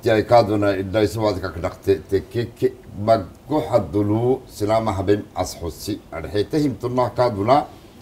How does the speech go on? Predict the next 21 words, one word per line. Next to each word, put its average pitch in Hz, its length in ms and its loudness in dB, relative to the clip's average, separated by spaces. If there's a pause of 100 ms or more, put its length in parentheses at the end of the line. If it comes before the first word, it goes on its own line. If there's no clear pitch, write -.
(140)
Sanata 135 500 0
fan 101 260 -2
kaduna 104 420 0
gadak 113 220 0 (200)
sugelei. 104 600 0 (400)
Kukan - 300 0
ho 104 160 -4
sugeddaha 104 880 4
firu 123 560 2
labatana 110 560 0
ke 110 460 -4
eneke 104 480 -4
tekke 98 340 -6
wei. 120 400 2 (340)
Awai 113 280 4
hagia 113 440 2
kan 98 220 0
dabbe 92 300 2
wa'dina. 95 720 2 (460)
Usba 120 340 -4
furta. - 460 -2